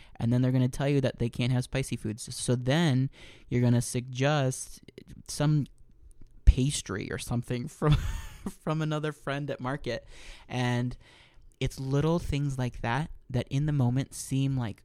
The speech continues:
over the top or completely ridiculous or just full of B S, but people buy into it. It is a way for you to be personal. It, it feels warm, and,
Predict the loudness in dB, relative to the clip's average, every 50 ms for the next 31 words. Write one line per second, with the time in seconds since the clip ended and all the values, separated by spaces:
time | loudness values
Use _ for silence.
0 | -20 -10 -4 -2 -2 -2 -2 -2 -2 -2 -4 -4 -4 -4 -4 -4 -4 -6 -10 -8
1 | -8 -8 -6 -6 -8 -8 -6 -6 -6 -2 -2 -4 -4 -4 -6 -6 -4 -4 -4 -4
2 | -6 -6 -6 -6 -8 -8 -8 -6 -4 -4 -4 -6 -8 -8 -4 -2 -2 0 0 0
3 | -2 -2 -4 -4 -8 -12 -14 -16 -14 -14 -14 -10 -8 -8 -8 -8 -8 0 2 2
4 | 2 2 0 -2 -8 -18 -20 -20 -20 -20 -20 -20 -20 -20 -20 -20 -18 -16 -16 -16
5 | -16 -20 -16 -4 -2 0 0 0 0 0 0 -2 0 -2 -4 -4 -2 -2 -4 -4
6 | -2 0 0 0 0 -2 -6 -8 -10 -10 -12 _ _ -20 _ _ _ _ _ _
7 | -6 -2 0 0 0 -2 -2 0 2 2 2 2 2 0 -2 -6 -10 -12 -4 0
8 | 0 2 2 2 2 2 0 0 -2 -2 0 2 0 0 0 -2 -4 -4 -4 -2
9 | -2 0 0 -2 -2 -4 _ -4 -4 -2 0 -2 -2 -2 -4 -4 -4 -4 -4 -6
10 | -6 -8 -8 -4 -2 -4 -4 -4 -6 -16 -10 -8 -8 -8 -8 -10 -12 -8 -4 -2
11 | 0 0 2 2 2 0 -2 -4 -10 -20 _ _ _ _ _ _ _ _ _ _
12 | _ _ _ -20 -16 -14 -8 -4 -2 0 0 2 2 2 2 2 0 -2 -6 -8
13 | -10 -14 -20 -20 -20 -20 -20 -18 -8 -4 -4 -2 -2 -2 -4 -6